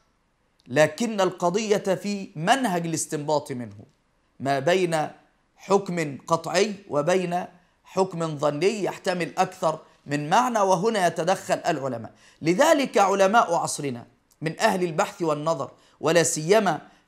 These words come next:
في المجامع الفقهية الاجتهادية التي ذكرتها سلفا،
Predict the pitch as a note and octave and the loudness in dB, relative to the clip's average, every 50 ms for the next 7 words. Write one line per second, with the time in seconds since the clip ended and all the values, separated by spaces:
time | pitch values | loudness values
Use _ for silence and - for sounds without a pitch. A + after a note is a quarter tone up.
0 | _ - F3 F3 E3+ E3 D#3+ D#3 D#3 F#3 G3+ A3+ G#3+ F#3+ E3 E3 E3 - - E3 | _ -2 -2 0 0 0 0 2 4 6 4 4 4 2 -2 -4 -4 -6 -6 -8
1 | - - D#3+ G3 G#3+ G3+ F3+ D#3+ D#3+ - E3 D#3+ D3+ - - - E3 D#3 D#3 D3 | -6 -2 0 0 0 2 0 0 0 0 0 -2 -2 -4 -2 -2 2 2 2 2
2 | C#3+ E3+ G3 F3+ E3 D#3+ E3+ F#3 - F3 D#3 D3+ D#3 - D#3 D3+ C#3 - F#3+ E3+ | 2 0 0 0 0 0 -2 -2 -4 -4 -6 -6 -6 -8 -8 -10 -6 -4 -4 -4
3 | D#3 D#3 E3+ D#3 D3+ D3+ - D#3 F3+ | -2 -2 -4 -4 -4 -4 -6 -8 -8